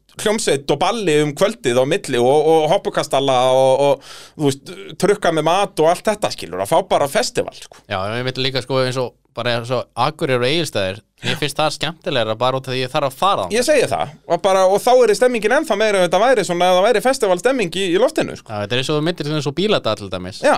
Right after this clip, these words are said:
Speaker 2: Þú veist, eins og Bíladagar og Akureyri og þegar það þurfa flest allir að fara þangað.
Speaker 1: Ég segi það, það er stemmingin, sko.
Speaker 2: En ef þú myndir hafa Bíladaga, það er ekkert mál að hafa Bíladaga í Hafnarfirði, sko.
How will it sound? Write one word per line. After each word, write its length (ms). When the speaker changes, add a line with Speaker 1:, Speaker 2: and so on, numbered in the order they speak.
Speaker 2:
Þú 80
veist, 240
eins 160
og 80
Bíladagar 560
og 80
Akureyri 480
og 100
þegar 220
það 320
þurfa 240
flest 240
allir 160
að 80
fara 320
þangað. 240
Speaker 1:
Ég 80
segi 220
það, 100
það 160
er 80
stemmingin, 400
sko. 160
Speaker 2:
En 160
ef 80
þú 160
myndir 160
hafa 160
Bíladaga, 380
það 20
er 140
ekkert 100
mál 80
að 80
hafa 160
Bíladaga 300
í 80
Hafnarfirði, 420
sko. 140